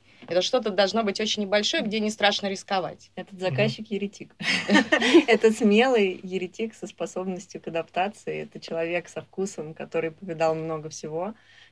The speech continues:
Speaker 2: который поездил, посмотрел, который ценит архитектуру, интересуется ей. То есть, э, это человек, который не просто коммерсант,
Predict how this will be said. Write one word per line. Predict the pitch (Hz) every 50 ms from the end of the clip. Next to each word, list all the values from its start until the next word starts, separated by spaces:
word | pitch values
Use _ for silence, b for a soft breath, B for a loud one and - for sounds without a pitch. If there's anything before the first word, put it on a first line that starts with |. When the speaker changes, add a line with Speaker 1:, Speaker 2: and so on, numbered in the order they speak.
| b
Speaker 2:
который | - - - 160 160 165 160
поездил, | - 156 151 147 165 185 185 185 185 175
посмотрел, | - 160 160 - 156 147 147 - - 156 160 165 175 185 196
который | - 160 - 160 165 160
ценит | - - 185 185 208 214
архитектуру, | 196 196 - - - - 214 - - - 165 160 165
интересуется | 156 160 - 180 180 - - 208 226 220 - -
ей. | 190 165 156 151 156 - -
То | 160 160
есть, | 156 156 - - - 160
э, | 147 135 - -
это | - 139 170 - - 165 143 -
человек, | - - 180 156 151 147 180 208 214 - - - - -
который | - 151 151 - 165 165 170 170 170 165 160 156 151 -
не | - 165 160
просто | - 185 214 226 - - - 185 180 180 - - - _ _ -
коммерсант, | - 170 165 - - 156 147 135 135